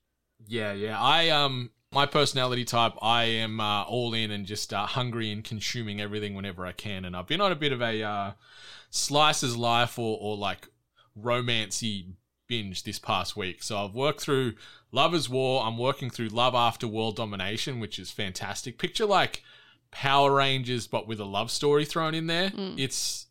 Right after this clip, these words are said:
Speaker 1: adorable and quirky and great. I'm also working through Science Fell in Love, So I Tried to Prove It. And also, uh, Shikimori's Not Just a Cutie. So I'm, uh,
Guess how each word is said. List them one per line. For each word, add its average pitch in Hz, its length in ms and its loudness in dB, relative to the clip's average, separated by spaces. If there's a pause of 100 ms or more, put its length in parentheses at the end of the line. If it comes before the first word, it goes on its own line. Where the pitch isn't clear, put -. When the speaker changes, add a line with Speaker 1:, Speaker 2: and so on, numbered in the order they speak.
Speaker 1:
adorable 123 640 0
and 104 160 -6
quirky 110 480 -6
and 104 160 -8
great. 104 340 -4 (420)
I'm 107 200 -4
also 127 260 0
working 120 340 -2
through 117 200 -4
Science 120 420 2
Fell 120 220 -2
in 110 120 -6
Love, 110 200 0
So - 120 -2
I 104 100 2
Tried 110 280 0
to 101 60 -10
Prove 156 320 0
It. 170 320 2
And 110 160 -4
also, 123 600 0
uh, 107 320 -2 (340)
Shikimori's 131 580 -2
Not 120 160 -6
Just 117 220 -6
a - 20 -10
Cutie. 113 460 -6
So 101 280 -6
I'm, 101 300 -2
uh, 95 300 -4